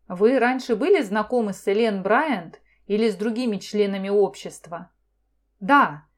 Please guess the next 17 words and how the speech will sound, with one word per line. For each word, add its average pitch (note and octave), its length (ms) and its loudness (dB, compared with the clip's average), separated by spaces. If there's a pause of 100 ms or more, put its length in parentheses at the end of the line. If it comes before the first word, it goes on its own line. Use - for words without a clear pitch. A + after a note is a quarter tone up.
(180)
я B3+ 220 2
встречался D4+ 680 -2
с - 80 -16
каким-то A#3 420 -2
мужчиной B3 600 -4
по D#4 100 -4
фамилии G#3 600 -2
Гримсби. F#3+ 680 -4 (460)
Он F#4 200 -2
приезжал B3 520 0
ко D#4 100 -2
мне G3 240 -4
в F#3 80 -8
Лондон. F#3 540 -4 (380)
Я G#3+ 200 2
был E4 220 -2
вежлив, F#3 480 -4